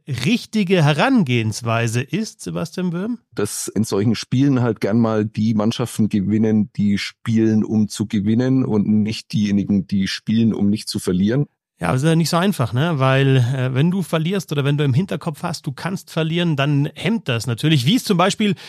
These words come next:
Speaker 1: äh, in Düsseldorf schon mal war, als die D E G hinten drin hing und die Iserlohn Roosters immer mehr aufholten, Bernd.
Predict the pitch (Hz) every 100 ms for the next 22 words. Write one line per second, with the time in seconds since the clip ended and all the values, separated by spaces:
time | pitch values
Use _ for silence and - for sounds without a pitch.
0 | - - 156 160 - 226 247 202 147 -
1 | 143 127 127 127 120 - - 139 135 127
2 | - 131 139 139 123 147 123 - 135 123
3 | 175 208 190 127 175 185 156 156 147 143
4 | - 151 147 143 135 127 233 - 135 -
5 | 147 131 120 113 110 156 208 131 120 107
6 | 113 104 -